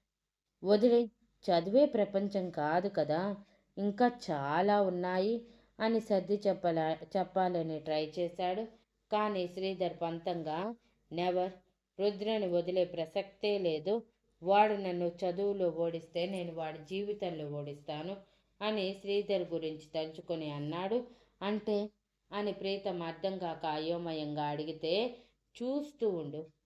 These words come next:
నీకే తెలుస్తుంది" అని ఆ రోజు నుంచి శృతి వెనుక పడటం మొదలుపెట్టాడు. శృతి విసిగిపోయి శ్రీధర్కి గట్టిగా వార్నింగ్ ఇచ్చింది. అప్పటికే తనది కూడా ఫైన్-,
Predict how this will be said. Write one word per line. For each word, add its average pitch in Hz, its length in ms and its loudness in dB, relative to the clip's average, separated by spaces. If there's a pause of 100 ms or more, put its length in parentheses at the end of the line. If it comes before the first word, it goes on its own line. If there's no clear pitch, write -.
నీకే 202 440 -2
తెలుస్తుంది" 151 680 -6 (420)
అని 214 300 0
ఆ 180 160 0
రోజు 190 280 -2
నుంచి 175 320 -4
శృతి 180 440 -4
వెనుక 165 260 -4
పడటం 165 560 -4
మొదలుపెట్టాడు. 151 800 -4 (520)
శృతి 220 380 2
విసిగిపోయి 175 680 -2
శ్రీధర్కి 175 720 -4
గట్టిగా 165 500 -4
వార్నింగ్ 151 500 -4
ఇచ్చింది. 165 500 -6 (420)
అప్పటికే 202 560 -2
తనది 175 420 -6
కూడా 160 280 -6 (300)
ఫైన్-, 185 400 -2